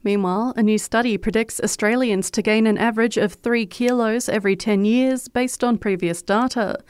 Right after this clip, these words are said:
The trend means many airplane seats designed decades ago are already too small and will soon be even tighter.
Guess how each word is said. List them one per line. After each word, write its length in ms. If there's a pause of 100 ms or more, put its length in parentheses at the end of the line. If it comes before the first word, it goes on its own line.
(260)
The 80
trend 340
means 340
many 260
airplane 420
seats 340
designed 540
decades 480
ago 400
are 140
already 420
too 240
small 480 (220)
and 100
will 80
soon 260
be 200 (120)
even 280
tighter. 640